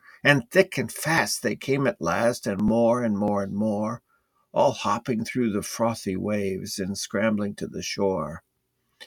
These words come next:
The walrus and the carpenter walked on a mile or so, and then they rested on a rock conveniently, conveniently low.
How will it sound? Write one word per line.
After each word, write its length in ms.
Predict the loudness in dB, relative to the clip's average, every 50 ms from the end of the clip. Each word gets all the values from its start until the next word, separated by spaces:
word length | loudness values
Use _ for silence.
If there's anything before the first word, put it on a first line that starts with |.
| -20 -20 -20 -20 -20 -20 -20 -20 _ _ _ _
The 100 | 2 6
walrus 480 | 8 8 8 10 10 8 8 6 6 4
and 100 | 4 4
the 60 | 4
carpenter 520 | 4 6 6 6 6 6 2 2 4 4
walked 360 | 6 6 4 4 2 2 2 2
on 200 | 2 4 4 4
a 60 | 4
mile 340 | 4 4 2 2 0 -2 -2
or 80 | -4
so, 420 | -6 -4 0 2 4 6 6 6 4
and 360 | 4 2 0 0 -4 -4 -2
then 160 | -2 0 2
they 140 | 2 2 2
rested 440 | 2 2 2 0 0 0 2 4 4
on 200 | 4 4 4 2
a 40 |
rock 440 | 0 2 2 4 4 4 2 2 -2 _ _
conveniently, 840 | -12 -10 -8 -4 -2 0 2 2 2 0 -2 -2 -4 -4 -4 -6 -10 -14 _ _ _ _ -8
conveniently 800 | -6 -4 -4 -2 -2 -2 0 0 0 0 2 2 2 2 2
low. 540 | 2 2 2 2 2 0 0 -2 -6 -8